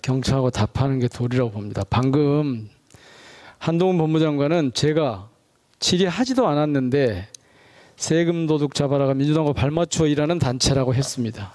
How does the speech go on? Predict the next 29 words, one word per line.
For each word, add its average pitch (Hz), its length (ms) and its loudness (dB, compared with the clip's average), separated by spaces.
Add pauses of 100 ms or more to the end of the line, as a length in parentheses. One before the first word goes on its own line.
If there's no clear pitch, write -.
(180)
참 165 240 -2
질의하기 160 480 2
아까운 156 360 0
시간입니다마는 143 920 0 (680)
이 160 100 2
단체 147 680 2
명예가 151 400 2
걸린 143 260 2
일이니까 127 300 0
바로 139 260 0
잡으려고 123 360 0
합니다. 113 400 -6 (340)
예전에 156 800 2
저기 147 220 0
한번 147 240 0
봐보시죠. 147 440 -2 (560)
세금 190 460 0
도둑 170 260 0
잡아라가 147 840 0 (100)
국회 151 560 0
예산 156 360 0
감시를 143 600 -2
했던 139 400 -4
그 143 160 -4
기사입니다. 120 680 -4
저기 156 220 2
나오는 160 300 2
분들이 147 280 2
모두 151 540 2